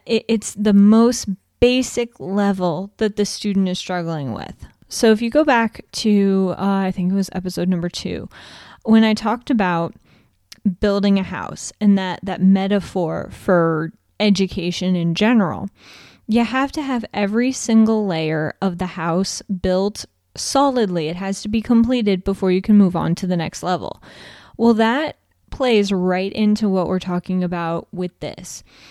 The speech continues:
You have to dig down into the most basic, basic levels to figure out where the weakness starts.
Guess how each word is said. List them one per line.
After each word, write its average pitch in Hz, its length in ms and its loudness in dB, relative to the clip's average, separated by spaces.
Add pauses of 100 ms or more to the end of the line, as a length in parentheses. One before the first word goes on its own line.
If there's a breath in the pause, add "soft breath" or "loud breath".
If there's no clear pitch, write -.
(320 soft breath)
You 208 160 2
have 226 380 -2
to 285 100 -4 (160)
dig 214 340 -6
down 185 600 0 (340)
into 220 440 4
the 196 120 2
most 185 360 2 (220)
basic, 196 560 -2
basic 190 460 -2
levels 170 680 -2 (160)
to - 140 -2
figure 214 480 0
out 190 400 -4
where 185 540 -2 (200)
the 190 140 2
weakness 185 420 -2
starts. 220 840 -6